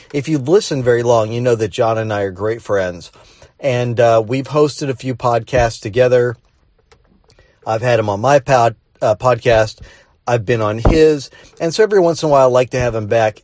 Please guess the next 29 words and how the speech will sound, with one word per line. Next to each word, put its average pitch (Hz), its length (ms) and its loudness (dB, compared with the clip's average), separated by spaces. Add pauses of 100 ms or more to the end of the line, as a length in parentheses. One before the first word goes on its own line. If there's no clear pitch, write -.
(100)
just 143 640 -2 (240)
to 131 140 -10
chat, 110 600 -2 (400)
'cause 117 140 -6
he's 107 140 -8
a 113 60 -6
great 104 300 -4
guy. 104 380 0
Now, 143 280 2 (380)
uh, 131 320 6
you 127 140 -6
can, 131 320 -4
of 139 160 -8
course, - 540 -2
find 151 240 2
the 156 60 -4
podcast 127 680 2
at 117 140 -6
the, 117 340 -8 (140)
uh, 110 180 0
aforementioned 120 760 -6
places. 165 540 -2 (520)
You 139 180 -4
can 175 200 -2
find 170 520 0
the 151 220 -8
Holy 156 260 2
Heretics, 147 600 -4 (500)
uh, 95 420 -4